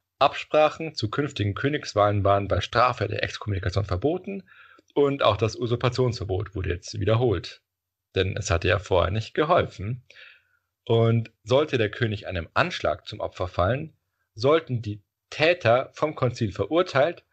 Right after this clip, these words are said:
und vom Nachfolger des Königs gerächt werden.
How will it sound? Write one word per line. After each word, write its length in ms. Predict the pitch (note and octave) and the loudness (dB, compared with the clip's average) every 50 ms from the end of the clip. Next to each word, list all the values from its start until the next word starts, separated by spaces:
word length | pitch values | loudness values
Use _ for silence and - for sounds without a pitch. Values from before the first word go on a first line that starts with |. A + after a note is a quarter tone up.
| _ _ _ | _ _ _
und 140 | - D3 B2+ | -4 -2 -2
vom 200 | - - A2+ G#2+ | 0 0 2 2
Nachfolger 560 | G2+ G#2 A#2 C#3 D#3+ D#3+ - - F#2+ F2+ F#2 | 4 6 6 6 6 4 2 0 0 2 2
des 140 | F#2 F2+ - | 0 -2 -4
Königs 400 | - - G#2 A2 G#2+ - - - | -4 -4 -2 -2 -2 -4 -8 -6
gerächt 500 | - A2 G#2 G#2 G#2 G2+ G2 - - - | -2 0 2 4 4 2 2 -2 -10 -8
werden. 340 | G#2 G#2 - F#2+ G#2 - _ | -6 -6 -6 -8 -10 -14 _